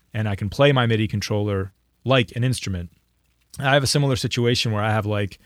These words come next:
a larger synth. I don't know how many keys on it are exactly. I think it's about the half, uh,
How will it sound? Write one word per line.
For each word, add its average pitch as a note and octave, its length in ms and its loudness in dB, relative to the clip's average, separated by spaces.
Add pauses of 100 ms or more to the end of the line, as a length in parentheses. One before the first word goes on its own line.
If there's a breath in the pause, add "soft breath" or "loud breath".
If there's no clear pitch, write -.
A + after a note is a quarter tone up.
(420 soft breath)
a A2+ 80 -4
larger C3+ 360 2
synth. C#3+ 400 0
I A2+ 60 -4
don't A2+ 120 -4
know A2 100 -4
how G#2+ 120 -4
many G#2+ 180 -4
keys A2 240 -4
on G#2+ 160 0
it G2 100 -4
are G2+ 200 -8
exactly. A2 460 -4
I G#2 60 0
think G#2+ 120 0
it's G2+ 100 -2
about F#2+ 180 0
the - 80 -8
half, G#2 420 0
uh, A2 80 -12